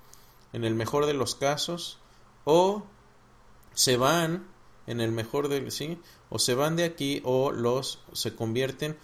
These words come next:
o los matamos", ¿sí? Entonces, esto no fue una, el, el Islam jamás se, eh, al principio, por lo menos, bajo Mohammed, jamás se expandió de manera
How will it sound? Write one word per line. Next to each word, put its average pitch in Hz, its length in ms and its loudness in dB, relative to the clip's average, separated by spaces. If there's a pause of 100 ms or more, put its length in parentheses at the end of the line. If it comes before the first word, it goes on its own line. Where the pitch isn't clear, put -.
(200)
o 110 100 0
los 107 200 0
matamos", 104 720 -4 (420)
¿sí? - 120 -14 (340)
Entonces, 139 480 -2
esto 170 380 0
no 147 240 -2
fue 139 200 -4
una, 135 260 -4
el, 113 340 -8
el 117 200 -4
Islam 147 440 -2
jamás 127 640 -4 (340)
se, 107 720 0
eh, 104 60 -4
al 107 140 -4
principio, 127 500 -4
por 123 100 -8
lo 107 100 0
menos, 113 460 -4 (320)
bajo 107 240 0
Mohammed, 117 540 -2 (600)
jamás 123 760 0
se 110 420 0 (240)
expandió 113 680 0
de 120 100 -2
manera 110 560 0